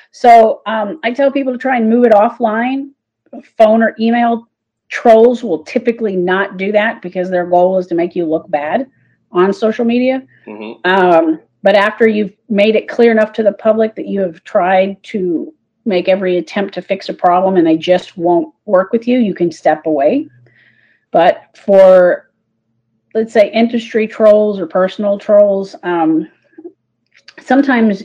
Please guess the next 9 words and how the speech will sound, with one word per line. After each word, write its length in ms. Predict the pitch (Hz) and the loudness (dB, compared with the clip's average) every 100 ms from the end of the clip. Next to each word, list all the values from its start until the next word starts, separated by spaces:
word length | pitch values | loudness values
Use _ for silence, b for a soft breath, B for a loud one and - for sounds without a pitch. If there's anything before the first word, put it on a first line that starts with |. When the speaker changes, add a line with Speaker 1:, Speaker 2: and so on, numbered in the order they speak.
| - | -10
Speaker 1:
you 140 | 214 180 | -6 -4
have 280 | 202 202 | -4 -6
to 440 | - 196 185 165 156 _ _ _ _ _ _ _ _ _ _ - 214 | -8 -6 -4 -4 -8 _ _ _ _ _ _ _ _ _ _ -12 -12
state 340 | - 233 226 | -6 -2 -2
your 120 | 220 | 0
opinion 400 | 196 220 208 202 | -2 -2 -4 -2
and 100 | 180 175 | -2 0
set 300 | 190 185 - | -2 -2 -4
things 640 | 202 190 180 175 - | -4 -2 -2 -2 -10